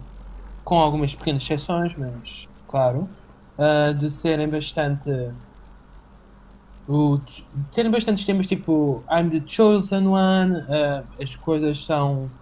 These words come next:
tipo, muitas vezes as coisas do fantasia e escapismo vão à volta de uma personagem que é sempre a personagem principal. Hum,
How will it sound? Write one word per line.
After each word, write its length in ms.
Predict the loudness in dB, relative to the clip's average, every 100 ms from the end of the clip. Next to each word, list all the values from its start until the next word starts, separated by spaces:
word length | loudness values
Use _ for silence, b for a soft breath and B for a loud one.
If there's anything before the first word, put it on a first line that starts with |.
| -20 -20 -20 -20 -20 -20 -20 -2
tipo, 320 | -2 2 0 2
muitas 300 | 2 4 2
vezes 260 | 2 0
as 40 | 0
coisas 280 | -2 0
do 340 | 0 0 0 0 -2
fantasia 400 | -2 -2 -2 -2
e 40 |
escapismo 800 | -4 -6 -2 -2 -2 -4 -4 -8 -8
vão 300 | 0 4 4
à 60 |
volta 320 | 4 2 0 -2
de 260 | 0 -2 0
uma 180 | 0 0
personagem 480 | -4 -4 -2 -2
que 120 | -4 -6
é 40 |
sempre 220 | -4 -6
a 20 |
personagem 560 | -6 -10 -14 -8 -6 -6
principal. 720 | -8 -8 -6 0 0 0 -2 -12 -20 -20 -20 -20 -20 -20 -20 -20 -20 -20 -20 -20 -20 -20 -12
Hum, 720 | -8 -6 -6 -4 -4 -6 -8